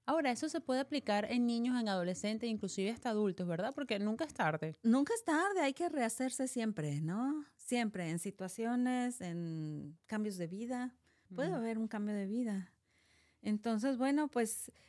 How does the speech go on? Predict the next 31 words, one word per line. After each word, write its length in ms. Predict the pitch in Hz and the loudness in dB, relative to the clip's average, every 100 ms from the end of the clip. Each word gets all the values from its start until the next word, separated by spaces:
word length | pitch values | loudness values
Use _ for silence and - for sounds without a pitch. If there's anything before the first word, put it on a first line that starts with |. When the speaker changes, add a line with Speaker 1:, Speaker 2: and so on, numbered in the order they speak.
| _ - | _ 0
Speaker 2:
estos 460 | 285 330 - 320 | 2 2 -2 -6
son 400 | - 277 269 269 - | -2 0 2 2 2
algunos 680 | 240 233 277 311 302 311 - | 0 2 2 4 4 2 0
de 120 | 233 | -2
los 200 | 214 214 | 0 -4
consejos 960 | - 214 202 247 240 - 269 370 - - - | -2 -4 0 0 0 -2 -4 -4 -6 -12 -4
para 320 | 220 220 202 | 0 0 0
recuperar 640 | 208 208 214 214 220 220 | -4 -6 -6 -4 -2 -2
esa 240 | 214 202 208 | -4 -4 -6
autoridad. 560 | 196 190 170 160 165 - - - | -8 -10 -14 -10 -10 -12 -20 -6
Normas 420 | 214 202 196 180 | 0 0 0 -4
claras, 640 | - 226 247 294 311 - - _ _ _ _ _ _ _ _ _ _ _ | -6 -4 -2 -4 -6 -14 -20 _ _ _ _ _ _ _ _ _ _ _
concisas. 840 | 190 180 - 226 226 277 285 - - _ _ - | -4 -4 -2 -4 -4 -6 -8 -10 -18 _ _ -14
Speaker 1:
Y 60 | |
precisas. 920 | 175 185 175 - 180 165 170 160 - - | -2 -2 -2 -4 -4 -6 -8 -10 -12 -4
Y 80 | 220 | 2
muy 80 | 214 | 4
Speaker 2:
Sí. 60 | 226 | 4
Speaker 1:
importante, 640 | 233 226 208 185 180 190 | 0 -2 0 0 0 -2
establecerlas 680 | 214 185 202 196 185 208 220 | -4 -4 -2 -2 -2 -2 -2
siempre 280 | 214 240 247 | -2 0 0
es 40 | 240 | -2
con 220 | 254 208 | -2 0
tiempo, 320 | 202 175 185 | 0 -2 -2
no 160 | 190 196 | 0 0
a 40 | |
última 380 | 196 226 208 185 | 0 -2 -2 -2
hora. 340 | 160 156 156 147 | -2 -2 -4 0
Speaker 2:
No, 540 | 247 269 262 240 226 | 4 6 6 4 2
de 120 | 220 247 | 2 2
antemano. 760 | 240 247 254 247 226 180 170 | 2 2 2 2 2 0 -2